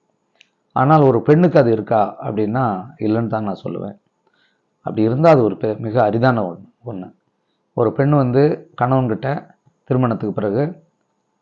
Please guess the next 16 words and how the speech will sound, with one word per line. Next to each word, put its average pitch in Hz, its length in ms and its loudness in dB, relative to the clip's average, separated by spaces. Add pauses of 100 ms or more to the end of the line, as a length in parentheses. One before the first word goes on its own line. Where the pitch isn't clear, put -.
(220)
ஆ, 117 280 -4
குழந்தைகளோட 113 520 0
வாழ்ந்துட்டு 110 360 2
இருக்கும்போது, 95 640 -6 (680)
"இந்த 123 160 0
போயிட்டு 139 360 2
இருக்காரே, 120 280 4
அவரும் 110 300 0
நானும் 113 320 -2
தான் 107 160 0
காதலிச்சோம், 107 480 -4 (760)
அந்த 135 220 -6
காதல் 120 340 2
அப்படியே 107 260 -2
நிறைவேறாமலே 104 600 -2
போயிட்டுங்க" 92 760 -8